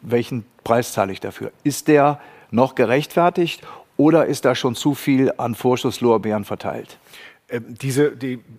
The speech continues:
Speaker 2: Qualität oder der Fokus auf Qualität, über den wir auch an der Stelle schon oft gesprochen haben, ist in einer Zeit,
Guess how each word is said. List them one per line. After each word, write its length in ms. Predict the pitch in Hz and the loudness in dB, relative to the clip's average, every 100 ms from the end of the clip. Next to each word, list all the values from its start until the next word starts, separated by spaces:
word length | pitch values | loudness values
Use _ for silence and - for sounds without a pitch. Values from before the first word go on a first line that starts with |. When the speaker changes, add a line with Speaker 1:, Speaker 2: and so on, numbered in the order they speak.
| - - - - | -20 -20 -20 -16
Speaker 2:
Qualität 720 | - 131 143 139 151 156 170 | -2 0 0 -2 2 2 2
oder 140 | 151 | 0
der 80 | 135 | -2
Fokus 360 | - 165 175 156 | 0 -2 -2 -4
auf 160 | 143 | -6
Qualität, 540 | - 143 147 - 156 139 | -4 -2 -2 0 0 2
über 160 | 123 | 0
den 160 | 147 156 | 2 2
wir 120 | 147 | 2
auch 200 | 123 120 | 0 -4
an 120 | 135 | -4
der 100 | 131 | -4
Stelle 240 | 131 139 131 | -2 -4 -4
schon 160 | 143 | -4
oft 180 | 139 - | -8 -8
gesprochen 460 | 139 - 139 - 139 | -12 -6 -6 -4 -4
haben, 180 | 123 127 | -4 -4
ist 220 | 165 160 | -2 -2
in 100 | 143 | -4
einer 260 | 135 139 143 | -6 -4 -4
Zeit, 400 | - 147 147 151 | -2 2 2 0